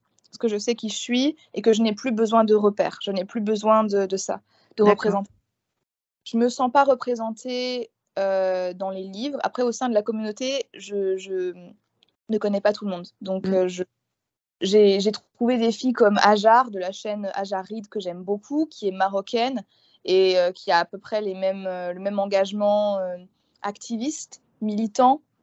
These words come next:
Speaker 1: que moi. Donc, euh, c'est, c'est une fille à qui je fais totalement confiance au niveau des, des lectures. Et, euh, et du coup, je sais que si elle, euh,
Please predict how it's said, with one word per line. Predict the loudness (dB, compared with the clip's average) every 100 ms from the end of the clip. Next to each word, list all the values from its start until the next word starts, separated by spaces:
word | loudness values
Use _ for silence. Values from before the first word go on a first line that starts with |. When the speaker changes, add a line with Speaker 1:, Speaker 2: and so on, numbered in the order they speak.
| _
Speaker 1:
que | -2
moi. | 2 6 6 4
Donc, | -4 -12 -10
euh, | -8 -10
c'est, | -8 -6 -6
c'est | -8
une | -12
fille | -6 -2
à | -2
qui | -2
je | -4
fais | -4
totalement | -2 -2 -4
confiance | -12 -6 -4 -4 -6
au |
niveau | -6 -4
des, | -2 -2 -4
des | -4 -4
lectures. | -4 -6 0 2 0 _ _ _ _
Et, | 4 4 4
euh, | 2 0 -2 -2 -4
et | -6
du | -8
coup, | -6
je | -6
sais | -2 -2
que | 0 2 4 2 0
si | -4 -2 2
elle, | 4 4
euh, | 2 0